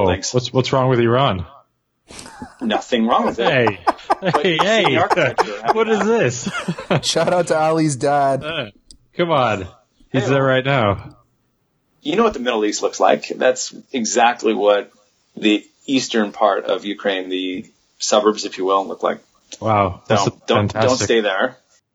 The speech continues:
Speaker 1: But yeah, I mean, the atmosphere of Liverpool sort of took over downtown for much of the two days that we were there, and we all know <laughs> what the result was. There was some depression leaving it, but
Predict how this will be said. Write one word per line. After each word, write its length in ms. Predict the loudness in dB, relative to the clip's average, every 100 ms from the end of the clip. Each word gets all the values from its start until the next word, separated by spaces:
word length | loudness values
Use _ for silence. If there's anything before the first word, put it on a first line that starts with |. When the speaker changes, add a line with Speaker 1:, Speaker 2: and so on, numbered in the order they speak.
| _
Speaker 1:
But 420 | -2 0 0 -4 -8
yeah, 220 | -6 -6
I 40 | -10
mean, 160 | -6
the 140 | -2 0
atmosphere 680 | 0 -2 -2 0 4 2
of 160 | 2 0
Liverpool 320 | -2 0 -4
sort 200 | -2 -4
of 80 | -4
took 360 | -4 -4 0 0
over 480 | 2 4 2 2 -6 0
downtown 500 | 2 2 0 -4 -4
for 100 | -8
much 240 | -8 -4
of 280 | -4 -4 -8 _ _ _ _ _ -4
the 80 |
two 160 | -2 2
days 240 | 2 2 0
that 80 |
we 100 | -2 -2
were 80 |
there, 400 | 2 2 2 0 -6
and 600 | -6 -4 -6 -8 -10 -12
we 140 | -4 0
all 120 | 0
know 300 | 0 -2 -2 -2
<laughs> 60 |
what 180 | -2 -2
the 80 | -2
result 320 | 0 2 2
was. 360 | 4 2 2 0
There 160 | -2
was 120 | -2 -2
some 200 | -4 -8 -20 -20 _
depression 480 | -2 2 -2 0 -2
leaving 260 | 0 0 0
it, 140 | 0
but 240 | 2 0